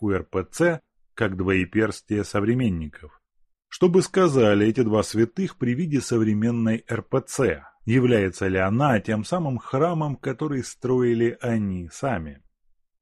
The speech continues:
Зато при чтении двенадцати статей царевны Софьи с комментариями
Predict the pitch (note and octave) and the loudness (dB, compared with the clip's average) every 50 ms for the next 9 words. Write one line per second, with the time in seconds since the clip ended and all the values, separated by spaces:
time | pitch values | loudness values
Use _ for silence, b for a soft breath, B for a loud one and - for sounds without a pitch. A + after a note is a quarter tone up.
0 | _ _ _ - G#2 G#2 B2 - - A3+ A3+ - G3 E3 C3+ - - - - F3 | _ _ _ -4 0 0 0 2 2 0 2 2 2 0 0 0 -4 -6 -2 0
1 | G3+ F#3+ F3+ E3 D3 B2 G#2+ G#2 A2 A2 A#2+ D3+ F#3+ G3+ F3 - D3 C3+ - - | 2 2 2 2 0 0 0 2 2 2 2 0 -2 -2 -2 -4 -6 -6 -4 -4
2 | B2+ - - - B2 A#2 - - F#3+ F#3 B2+ - - A2 G#2 G#2+ G#2+ G2 G#2 G#2 | -6 -4 -2 -2 -2 -2 -2 -4 -4 -4 -4 -2 0 0 2 2 2 2 0 -2
3 | G#2+ G#2 - - G3+ G3 - - - F2+ E2+ D#2+ E2+ E2+ - - - G2+ G#2 A#2 | -2 -2 0 2 4 4 4 2 -2 -8 -8 -8 -8 -12 -10 -6 -4 -2 -2 -2
4 | B2 - G3 F#3 E3+ D#3 C#3 B2+ B2+ B2+ B2+ | 0 2 2 4 4 4 2 2 0 -2 -4